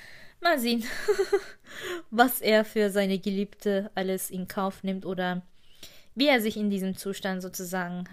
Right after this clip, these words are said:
auch verhalten <laughs> wird. Es sind so viele Themen, die gerade einfach nur auch ein bisschen so lustig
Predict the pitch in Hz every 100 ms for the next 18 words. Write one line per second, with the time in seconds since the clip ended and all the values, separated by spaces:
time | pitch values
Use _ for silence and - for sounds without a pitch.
0 | 202 180 180 - - - - 180 202 214
1 | 220 208 208 - - - - - - -
2 | - - - - - - - 339 - 226
3 | 240 226 247 277 277 233 233 - 247 214
4 | 214 214 196 202 202 202 196 196 196 -
5 | - - - _ - - 240 254 - 220
6 | - 190 196 190 - 208 196 190 196 190
7 | - - 190 226 - 226 -